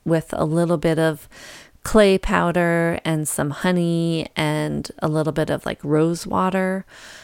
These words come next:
is really nice to make a, a paste that you can then apply to your skin, and then let it sit and then wipe it off with a warm wash rag once it kind of feels like it's hardened and has,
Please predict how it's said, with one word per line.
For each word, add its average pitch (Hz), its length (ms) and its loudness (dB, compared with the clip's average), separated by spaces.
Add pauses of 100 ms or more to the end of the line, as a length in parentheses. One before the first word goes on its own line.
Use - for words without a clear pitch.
(140)
is 190 180 0
really 190 260 2
nice 190 380 0
to - 140 -2
make 160 200 -2
a, 151 100 -2 (200)
a 156 140 0
paste - 580 2
that 160 160 -4
you 165 140 -2
can 156 220 -2
then 147 120 0
apply 143 400 -2
to - 220 -8
your 156 160 -4
skin, 160 640 -4 (720)
and 160 180 0
then 143 300 -4 (420)
let 175 240 2
it - 140 -2
sit 254 340 4
and 165 180 -2
then 151 280 -2 (100)
wipe 165 440 0
it 151 260 -2
off 147 600 0
with 160 220 -4
a 160 80 0
warm 156 640 -2 (500)
wash 156 400 0
rag - 460 -2
once 165 280 -2
it - 140 -4
kind - 220 -2
of 147 100 -4 (220)
feels 151 360 0
like - 160 -6
it's - 180 -6
hardened 147 540 0
and 143 140 -6
has, - 380 -4